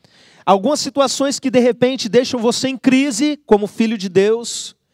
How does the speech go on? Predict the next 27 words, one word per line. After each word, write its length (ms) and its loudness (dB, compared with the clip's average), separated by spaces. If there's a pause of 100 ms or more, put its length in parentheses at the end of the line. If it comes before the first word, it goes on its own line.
(1120)
que 100 -2
você 1040 0 (160)
olha 380 2
e 80 -2
pensa, 360 -2
"Por 220 -2
que 220 0
que 100 -4
a 60 2
minha 200 -2
vida 440 -2
está 320 -2
agarrada 680 -2
nessa 560 -2
e 140 -2
nessa 400 -2
área? 600 -2 (420)
Por 180 2
que 100 -2
que 120 -2
pra 160 2
algumas 440 0
pessoas 440 0
acontece, 680 0
pra 200 0
mim 180 -2
não?" 560 0